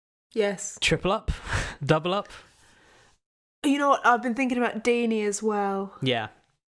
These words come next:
Speaker 2: He looks really good against United, actually.
Speaker 1: I don't think I will triple. I, I'll, just because of transfers in.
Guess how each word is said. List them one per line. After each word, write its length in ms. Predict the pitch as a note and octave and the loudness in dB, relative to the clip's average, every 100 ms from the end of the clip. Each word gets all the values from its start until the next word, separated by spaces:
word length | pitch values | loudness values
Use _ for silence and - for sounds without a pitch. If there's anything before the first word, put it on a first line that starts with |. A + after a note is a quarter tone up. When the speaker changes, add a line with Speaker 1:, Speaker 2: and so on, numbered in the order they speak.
| _ | _
Speaker 2:
He 180 | C#3+ F#3 | -2 -2
looks 200 | G3 B2 | -2 -4
really 120 | B2+ | -4
good 300 | A2 G#2+ G#2 - - | -2 -4 -6 -12 -12
against 300 | A2+ A2 G#2+ | -6 -6 -4
United, 320 | A2+ A2+ G#2 | -6 -6 -6
actually. 340 | G#2+ - G#2+ G#2+ _ - - - - - - - | -6 -6 -8 -8 _ -16 -14 -14 -16 -20 -16 -6
Speaker 1:
I 60 | B3+ | -4
don't 260 | D#4+ D#4+ | -2 -2
think 180 | D#4+ C4+ | -2 0
I 80 | C4 | 0
will 220 | B3 A#3+ | 2 0
triple. 500 | A#3 G#3+ G3 F3 F3 - | 0 -4 -2 -2 -2 -2
I, 120 | G3+ - | -4 -2
I'll, 180 | G#3+ G#3 G3 - A3 | -2 0 -4 -6 -6
just 240 | A#3 A#3+ - | -2 -2 -2
because 640 | A3+ - A#3+ A3 G#3 - - | -8 -4 -2 0 -2 -4 -4
of 720 | G3+ F#3 F#3 F3+ E3+ - _ _ _ _ _ - | -2 -2 -2 -4 -8 -20 _ _ _ _ _ -4
transfers 500 | A3 F#3+ - F#3+ - | -2 -2 -4 -4 -2
in. 320 | G3+ F#3+ | -4 -4